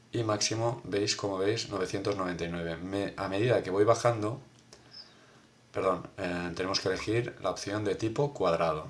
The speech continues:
para que vaya saliendo. Como veis, eh, al máximo nos salen, digamos, pues tres franjas, ¿no? Una así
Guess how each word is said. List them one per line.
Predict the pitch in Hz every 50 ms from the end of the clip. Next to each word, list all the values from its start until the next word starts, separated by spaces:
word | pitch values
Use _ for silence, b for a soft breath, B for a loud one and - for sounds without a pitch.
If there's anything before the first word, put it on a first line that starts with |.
| - -
para | 87 85 85
que | 85 85
vaya | 85 85 85 82 82
saliendo. | 85 78 82 82 80 82 85 87 - - - - - - B B B B B B B B B B B B B -
Como | - 95 92 92
veis, | 90 104 123 139 - - - - - -
eh, | 98 92 90 90 87 87 87 87 87 87 85 - - -
al | - 95 90
máximo | 90 104 107 - - 131 127 131 139 151 - -
nos | 98 92 90 -
salen, | - 92 98 104 104
digamos, | 101 98 95 95 98 107 113 107 - - -
pues | - 95 - - -
tres | - 90 -
franjas, | - - 85 85 85 - - 95 87 85
¿no? | 87 98
Una | 104 101 101 95 92 92 92 90 90 90 87 87 87 87 87 87 85 85 85 85 82 - - 90 87
así | 87 - - 90 87 85